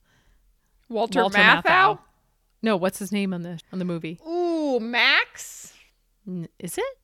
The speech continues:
Speaker 1: Oh, he has his own business, and they're all, Mister Vandegelde, Mister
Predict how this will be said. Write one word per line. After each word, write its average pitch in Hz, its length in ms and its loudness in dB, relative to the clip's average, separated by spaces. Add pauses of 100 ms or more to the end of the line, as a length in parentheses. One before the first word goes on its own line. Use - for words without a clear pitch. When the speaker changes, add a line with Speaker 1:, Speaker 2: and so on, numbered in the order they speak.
(340)
Speaker 1:
Oh, 233 1500 2
he 285 180 0
has 392 300 8
his 415 140 0
own 311 360 -4
business, 254 880 -4
and 220 260 -8
they're 226 140 0
all, - 160 -6
Mister 240 400 -8
Vandegelde, 240 680 4
Mister 262 260 -10